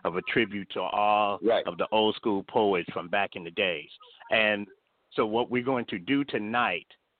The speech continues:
Speaker 1: to s-, kick off our show is one of a person who we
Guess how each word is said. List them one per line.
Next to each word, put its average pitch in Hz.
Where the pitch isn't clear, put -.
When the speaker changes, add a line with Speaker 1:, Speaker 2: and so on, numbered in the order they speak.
Speaker 1:
to 107
s-, -
kick 160
off 135
our 104
show 90
is 92
one 127
of 104
a 101
person 120
who 104
we 104